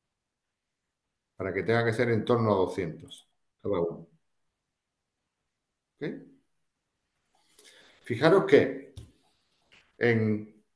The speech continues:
mil doscientas veces, ¿eh? debería salir, si un sexto corresponde a cada uno por probabilidad teórica, debería salir, si la teórica coincidiera con la experimental, debería salir doscientos, doscientos, doscientos, doscientos y doscientos.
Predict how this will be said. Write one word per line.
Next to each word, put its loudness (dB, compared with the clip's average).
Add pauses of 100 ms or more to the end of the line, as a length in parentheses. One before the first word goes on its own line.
mil 6
doscientas 6
veces, 0 (180)
¿eh? -6 (200)
debería 2
salir, 6
si -2
un 2
sexto 2
corresponde 4
a 6
cada 6
uno 6
por 4
probabilidad 6
teórica, 6 (500)
debería 8
salir, 6
si -4 (180)
la 0
teórica 4
coincidiera 2
con 6
la 10
experimental, 6
debería 6
salir 4
doscientos, 4
doscientos, 2
doscientos, 2
doscientos 0
y 0
doscientos. -2